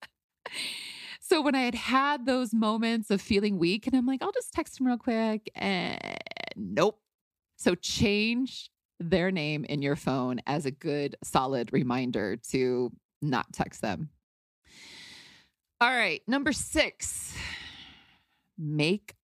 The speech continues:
a list of why the relationship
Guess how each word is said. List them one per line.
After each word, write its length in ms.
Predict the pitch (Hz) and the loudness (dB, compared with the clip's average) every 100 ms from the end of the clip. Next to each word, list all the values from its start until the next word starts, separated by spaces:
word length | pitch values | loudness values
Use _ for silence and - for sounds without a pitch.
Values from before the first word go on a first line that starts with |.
| _ - | _ -2
a 80 | 294 | 2
list 500 | 190 139 - - - | 2 2 -2 -10 -4
of 160 | 156 139 | -4 -2
why 760 | 131 131 135 135 139 147 185 - | -2 2 4 4 2 0 -2 -2
the 80 | 143 | -2
relationship 800 | 135 123 117 - 147 - 156 | 0 0 0 -2 -4 0 0